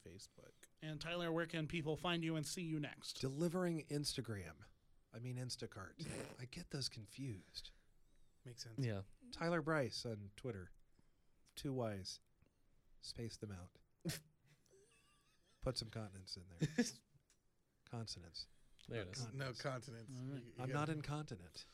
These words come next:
Speaker 2: There we go.
Speaker 1: <laughs> 'Cause he's got them little legs.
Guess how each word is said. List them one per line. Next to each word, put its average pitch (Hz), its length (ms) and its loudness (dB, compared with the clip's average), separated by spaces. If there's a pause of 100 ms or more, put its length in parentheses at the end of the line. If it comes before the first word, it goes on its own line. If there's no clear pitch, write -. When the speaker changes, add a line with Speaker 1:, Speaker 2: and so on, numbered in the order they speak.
(180)
Speaker 2:
There 170 160 8
we 120 60 -2 (100)
go. - 680 -10
Speaker 1:
<laughs> - 180 -8 (920)
'Cause 160 100 -4
he's 196 140 -2
got 220 180 6
them 233 160 4
little 233 240 8
legs. 233 540 6